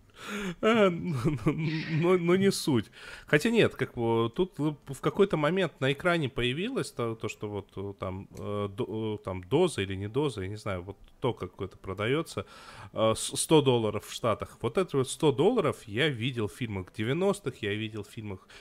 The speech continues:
э, нулевых, я видел в фильмах десятых, и мне кажется, вот эти сто долларов, они зафиксированы до сих пор.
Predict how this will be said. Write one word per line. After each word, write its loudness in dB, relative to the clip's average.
э, -12
нулевых, 0
я 2
видел -2
в -12
фильмах -2
десятых, 0
и -2
мне 0
кажется, 4
вот 2
эти -2
сто -4
долларов, 0
они -2
зафиксированы -4
до -8
сих -10
пор. -2